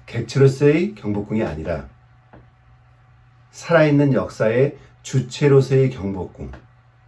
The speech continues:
그런 관점에서 경복궁을 돌아본다면 오늘날 경복궁이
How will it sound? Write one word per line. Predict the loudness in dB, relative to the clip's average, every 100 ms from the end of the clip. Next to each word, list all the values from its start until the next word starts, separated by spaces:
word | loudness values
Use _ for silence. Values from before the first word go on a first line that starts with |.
| _ _ _ _ _ _ _ 0
그런 | 6 6
관점에서 | 6 4 2 -2
경복궁을 | -2 -4 -4 -4
돌아본다면 | -2 -4 -4 -6 -4 -4 -4 -12 -20 _ _ _ _ -4
오늘날 | 4 8 6
경복궁이 | 4 -4 -4 -4 -2 0 -2